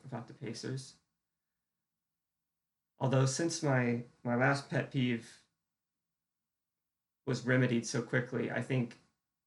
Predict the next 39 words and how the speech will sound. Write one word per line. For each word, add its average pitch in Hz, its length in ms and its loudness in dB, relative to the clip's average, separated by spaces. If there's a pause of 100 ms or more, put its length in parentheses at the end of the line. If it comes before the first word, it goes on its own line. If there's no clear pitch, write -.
(300)
I 120 60 0
have 120 220 0
a - 20 0
new 123 240 4
one 113 140 2
that 113 100 0
I'd 107 100 -2
like 110 180 -2
to - 80 -18
throw 117 300 -2
out 120 200 -4
there. 117 320 -4 (1080)
And 113 140 4
this 135 120 2
is 127 120 0
gonna 123 180 2
be, 107 140 0
sound 120 340 2
like 110 360 -4 (640)
my 117 160 -2
dad. 117 580 2
I'm 123 80 -6
gonna 117 140 0
sound 117 220 -4
like 107 120 -6
my 113 120 -6
dad 113 320 -2
for 117 100 -10 (180)
a 117 120 -8
little 113 160 -6
bit, 113 240 -8
but - 260 -2 (1500)
the 143 120 0
complaining 170 680 0
to - 100 -8
the 107 80 -4
refs 107 640 -2
is 107 220 -8
just, - 600 -2